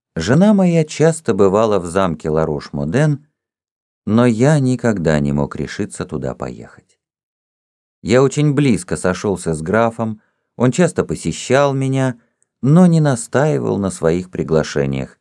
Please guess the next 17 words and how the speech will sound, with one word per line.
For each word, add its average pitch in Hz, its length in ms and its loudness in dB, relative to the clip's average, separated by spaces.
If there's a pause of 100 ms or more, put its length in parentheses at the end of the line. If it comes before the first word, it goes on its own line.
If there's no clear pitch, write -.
(400)
потому 87 320 -2
что - 180 -10
понимал 85 560 0
меня 73 280 -6
хорошо. - 560 -16 (1700)
Время 190 520 4
понемногу 170 760 2
изгладило 110 720 0
впечатление, 113 840 -2
произведённое 90 880 0
на 95 140 0
меня 90 480 0
этим 78 300 -4
странным 82 600 -2
эпизодом 82 520 -4
моей 73 420 -4
жизни. 64 520 -14